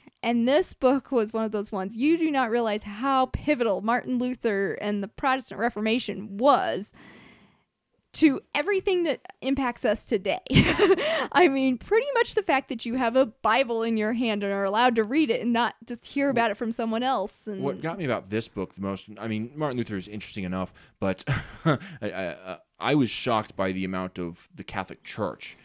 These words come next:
Speaker 1: Yes.
Speaker 2: When you, when you compare him to what the Catholic Church was doing at the time and how
Speaker 1: Mm-hmm.
Speaker 2: his work single-handedly, basically, uh, that's not entirely true. There's a, there's
Speaker 1: Oh,
Speaker 2: a counter
Speaker 1: yeah.
Speaker 2: peg, all this stuff. But his work, the Protestant Reformation,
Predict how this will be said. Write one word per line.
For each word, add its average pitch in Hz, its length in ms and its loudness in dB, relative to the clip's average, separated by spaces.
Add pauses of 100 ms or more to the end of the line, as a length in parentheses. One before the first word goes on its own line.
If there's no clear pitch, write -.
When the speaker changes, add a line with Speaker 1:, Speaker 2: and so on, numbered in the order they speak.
Speaker 1:
Yes. 185 160 -2
Speaker 2:
When 98 80 -2
you, 95 120 -4
when 95 240 -6
you 90 60 -8
compare 104 340 -6
him 101 140 -6
to 90 60 -8
what 85 80 -12
the 90 60 -18
Catholic - 400 -10
Church - 300 -10
was 95 80 -14
doing 90 240 -10
at 82 100 -14
the 80 60 -18
time 85 400 -10
and 85 100 -12
how 101 220 0
Speaker 1:
Mm-hmm. 226 480 0
Speaker 2:
his 170 280 4
work 117 360 0
single-handedly, 104 800 -8
basically, 82 640 -10 (180)
uh, 123 100 -4
that's 117 220 -6
not 85 140 -6
entirely 69 420 -10
true. 73 280 -8
There's 78 180 -8
a, 71 80 -14
there's 311 160 -2
Speaker 1:
Oh, 349 60 2
Speaker 2:
a - 60 0
counter 82 260 -6
Speaker 1:
yeah. - 60 -6
Speaker 2:
peg, 67 120 -8
all 64 100 -8
this 62 100 -12
stuff. 76 180 -8 (340)
But 95 180 0
his 117 540 -2
work, 113 320 -2
the 98 140 -6
Protestant 107 380 -2
Reformation, 101 360 -6